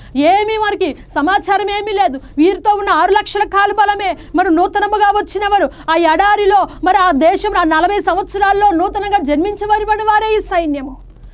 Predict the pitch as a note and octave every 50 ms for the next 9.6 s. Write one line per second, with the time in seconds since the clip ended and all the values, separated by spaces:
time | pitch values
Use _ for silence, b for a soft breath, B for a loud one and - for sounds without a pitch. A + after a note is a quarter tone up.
0 | b b - - B3 B3 B3 A3 G3+ B3+ C4+ C4 C4+ C4+ C4+ C4+ - D4 C#4 C4
1 | C4+ C4+ C4+ C4+ C#4 C#4+ D4 C#4+ C#4 C4+ - C#4+ C#4+ B3+ C4+ C4+ - C4+ B3 A#3
2 | b b b b - B3+ A#3+ A#3+ B3 C4+ C#4 A#3+ G#3+ B3 C4 B3+ B3+ A3 B3+ C4+
3 | C4 - - C#4+ B3+ B3+ B3 B3 A#3+ A#3+ - C#4 B3+ - C4+ B3+ B3 - C4 A#3+
4 | - - A#3 C4+ B3 B3 A3+ B3 B3 B3 B3 B3 B3 C4+ C4+ B3+ b b b b
5 | - A#3 C4 C4+ - C#4 C#4+ G#3+ C4+ C4+ C#4 C#4 C#4+ D4 C#4 D4 C#4+ - C#4 C4+
6 | C4+ C4 C#4 C#4 C4+ C4 C4+ A#3+ G#3+ - b b b b - C4 C4 C#4+ B3+ -
7 | - D#4+ D#4 D#4+ D#4+ D4+ C#4+ D4 C#4 C#4 - - C#4+ D#4 D4 B3 B B B B
8 | - C#4+ D#4 D4+ D4+ D#4 C#4 C#4+ D4+ D#4+ D#4+ D#4 - C4+ C4 F#4 - - E4+ D#4+
9 | D4 C4+ C4 A#3+ A#3 A#3+ A#3 - - D#4+ D#4 B